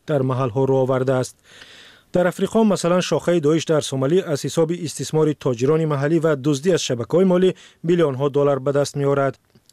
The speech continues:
در آسیا، ولایت خراسان پس از دستگیر و کشته شدن میانه روان و سرمایه‌گذاران اساسیش در خاورمیانه، ضربه سختی خورد، ولی بعداً با راه آوردن و پول‌های رقمی دیگر باره جان گرفت و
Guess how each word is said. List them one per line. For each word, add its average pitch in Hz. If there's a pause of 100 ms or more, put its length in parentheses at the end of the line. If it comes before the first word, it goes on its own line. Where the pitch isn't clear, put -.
(220)
در 202
آسیا، 196
ولایت 160
خراسان 143
پس 170
از 131
دستگیر 156
و 160
کشته 170
شدن 175
میانه 131
روان 131
و 139 (240)
سرمایه‌گذاران 139
اساسیش 131
در 113
خاورمیانه، 185 (380)
ضربه 135
سختی 156
خورد، 110
ولی 139
بعداً 135
با 143
راه 165
آوردن 165 (280)
و 180
پول‌های 160
رقمی 175
دیگر 175
باره 165
جان 202
گرفت 185
و 185